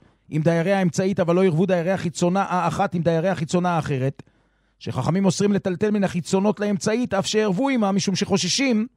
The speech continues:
שמא יבואו לטלטל מחיצונה אחת לחיצונה אחרת. ולא חולק שמואל על רב, אלא בשיטת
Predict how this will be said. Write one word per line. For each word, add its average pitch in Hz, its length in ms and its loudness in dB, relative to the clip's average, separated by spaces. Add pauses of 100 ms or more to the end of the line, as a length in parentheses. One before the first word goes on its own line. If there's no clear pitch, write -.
(520)
שמא 196 260 0
יבואו 220 260 4
לטלטל 220 400 0
מחיצונה 208 520 0
אחת 208 260 0
לחיצונה 208 440 0
אחרת. 202 440 -4 (640)
ולא 131 180 -2
חולק 185 320 2
שמואל 214 320 0
על 208 100 2
רב, 240 260 2
אלא 226 160 0
בשיטת 196 560 2